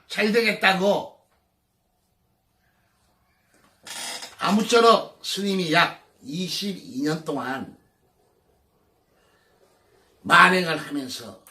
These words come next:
보고 느끼고 그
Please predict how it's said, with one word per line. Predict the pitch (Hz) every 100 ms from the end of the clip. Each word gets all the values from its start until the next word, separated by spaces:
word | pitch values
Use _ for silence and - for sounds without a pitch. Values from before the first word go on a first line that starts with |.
| _ _
보고 | - 208 285 302 277 - - -
느끼고 | 170 262 - 269 208 143 - _ _ _ _ _ - - _ _ _ _ _ _ _ _ _ _ _ _ _ _ _ _ - _ _ _
그 | - 202 285 320 320 -